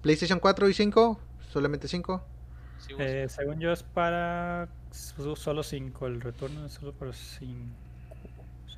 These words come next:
Speaker 3: no me equivoco. Ah, mira, aquí lo estoy viendo ya. Para que no quede dudas, treinta de abril al P S cinco.
Speaker 1: Treinta de abril,
Speaker 3: Return.
Speaker 1: la siguiente, siguiente mes.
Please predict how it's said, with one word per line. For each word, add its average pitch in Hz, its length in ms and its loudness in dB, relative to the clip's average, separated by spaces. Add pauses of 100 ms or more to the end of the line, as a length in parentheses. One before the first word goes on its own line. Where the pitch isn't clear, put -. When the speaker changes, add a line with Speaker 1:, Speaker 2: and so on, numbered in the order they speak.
Speaker 3:
no 131 80 -10
me 135 100 -10
equivoco. 120 460 -10 (1200)
Ah, 143 80 0
mira, 143 120 4
aquí 139 140 2
lo 170 80 4
estoy 165 180 2
viendo 156 200 2
ya. 120 200 -2 (420)
Para 131 140 -10
que 131 100 -8
no 139 140 -4
quede 151 220 4
dudas, 185 540 4
treinta 160 340 2
de 170 80 6
abril 180 480 2 (1120)
al 156 480 2
P - 140 -2
S 139 160 -2
cinco. 120 340 -8 (800)
Speaker 1:
Treinta 151 240 4
de 165 60 12
abril, 151 220 10
Speaker 3:
Return. 127 340 -6 (180)
Speaker 1:
la 120 140 0
siguiente, 135 1120 4
siguiente 127 340 0
mes. 170 280 0